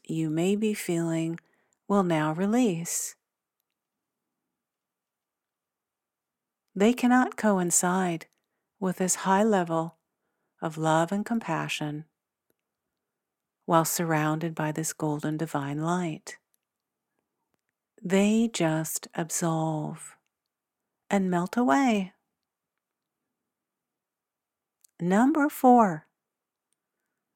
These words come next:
make an intention statement. So,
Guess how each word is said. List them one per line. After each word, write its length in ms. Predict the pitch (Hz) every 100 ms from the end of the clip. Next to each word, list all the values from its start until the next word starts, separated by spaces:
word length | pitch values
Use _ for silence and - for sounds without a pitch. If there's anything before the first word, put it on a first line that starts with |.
| _ _ _
make 560 | - 185 262 381 - -
an 320 | - 196 196 196
intention 1120 | 190 185 180 - - 214 247 277 180 160 160 - -
statement. 800 | - 262 277 403 160 - - - _ _ _ _ _ _ _ _ _ _ _ _ _ _ _ _ _ -
So, 520 | - 269 240 160 160